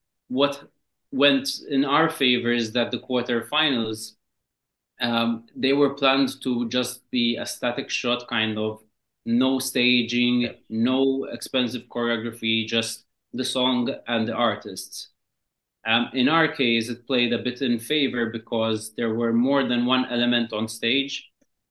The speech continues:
Speaker 1: Um, and as a band, we wanted to make sure that not just the vocalist is representing the band, um, because the act is the band. Um, and therefore, I think it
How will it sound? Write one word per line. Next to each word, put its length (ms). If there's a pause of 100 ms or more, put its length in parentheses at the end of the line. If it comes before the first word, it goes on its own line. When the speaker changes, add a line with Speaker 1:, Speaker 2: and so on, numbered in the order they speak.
(240)
Speaker 1:
Um, 560
and 180
as 160
a 80
band, 340
we 160
wanted 400
to 80
make 220
sure 320
that 280
not 340
just 200
the 80
vocalist 540
is 160
representing 680
the 80
band, 320 (680)
um, 840 (300)
because 340
the 100
act 340
is 280
the 80
band. 420 (1000)
Um, 540
and 320
therefore, 460
I 120
think 220
it 200